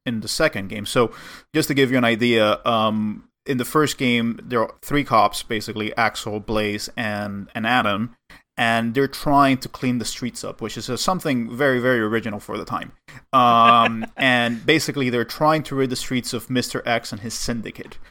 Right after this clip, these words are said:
Speaker 1: And so by the end of Streets of Rage one, spoilers ahead, please skip ahead if you wanna s-, <laughs> if you wanna be spoiled the plot of a beat 'em up that came out thirty-one years ago.
Speaker 2: Right.
Speaker 1: Um, they, they beat down Mister X. And so in the sequel, as it turns out,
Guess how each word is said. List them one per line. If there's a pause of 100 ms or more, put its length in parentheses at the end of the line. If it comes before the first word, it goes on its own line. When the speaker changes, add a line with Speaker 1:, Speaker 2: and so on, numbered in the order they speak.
(280)
Speaker 1:
And
so
by
the
end
of
Streets
of
Rage
one,
spoilers
ahead,
please
skip
ahead
if
you
wanna
s-,
<laughs> (140)
if
you (100)
wanna (260)
be
spoiled
the
plot
of
a
beat
'em
up
that
came
out
thirty-one
years
ago.
Speaker 2:
Right. (240)
Speaker 1:
Um,
they,
they
beat
down
Mister
X. (280)
And
so
in
the
sequel,
as
it
turns
out,